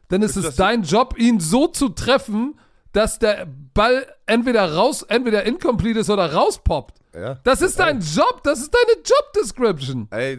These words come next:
Speaker 2: ich, ich, krass, okay, ich hätte gedacht, dass du eine andere Meinung hast, aber du hast die gleiche Meinung, weil ich,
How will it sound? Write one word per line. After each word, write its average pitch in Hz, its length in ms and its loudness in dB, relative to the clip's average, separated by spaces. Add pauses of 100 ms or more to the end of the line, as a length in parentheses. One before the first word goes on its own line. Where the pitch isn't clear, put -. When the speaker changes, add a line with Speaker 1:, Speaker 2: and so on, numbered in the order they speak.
Speaker 2:
ich, - 200 -16
ich, 143 140 -14 (920)
krass, 185 260 -4
okay, 147 340 -6
ich 135 80 -10
hätte 151 140 -8
gedacht, 151 260 -6
dass 143 100 -10
du 143 80 -10
eine 131 60 -2
andere 139 180 -4
Meinung 123 220 -4
hast, 156 160 -8 (200)
aber 127 120 -12
du 135 60 -4
hast 131 100 -8
die 127 60 -10
gleiche 120 200 -4
Meinung, 120 380 -8
weil 120 240 -2 (240)
ich, 165 180 -4